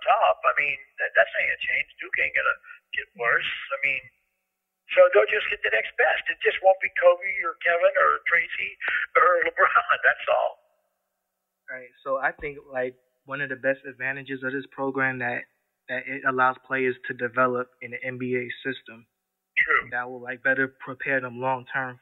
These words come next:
Speaker 2: for an N B A career.
Speaker 1: Nope. And that's why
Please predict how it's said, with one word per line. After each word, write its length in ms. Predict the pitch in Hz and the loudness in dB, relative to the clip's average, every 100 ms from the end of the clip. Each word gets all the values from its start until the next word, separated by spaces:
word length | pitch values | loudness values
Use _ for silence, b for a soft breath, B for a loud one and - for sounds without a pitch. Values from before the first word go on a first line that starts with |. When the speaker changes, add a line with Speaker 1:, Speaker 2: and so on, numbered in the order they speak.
| - | -14
Speaker 2:
for 160 | 123 | -12
an 80 | 127 | -12
N 80 | 123 | -10
B 160 | 123 | -4
A 80 | 131 | -2
career. 480 | 127 123 110 113 123 _ _ _ _ _ _ _ _ _ | -4 -8 -12 -16 -18 _ _ _ _ _ _ _ _ _
Speaker 1:
Nope. 260 | - - - _ _ _ - | 4 4 0 _ _ _ -12
And 80 | 143 | -2
that's 240 | 143 151 - | -2 -2 -2
why 320 | 143 143 156 | 2 4 2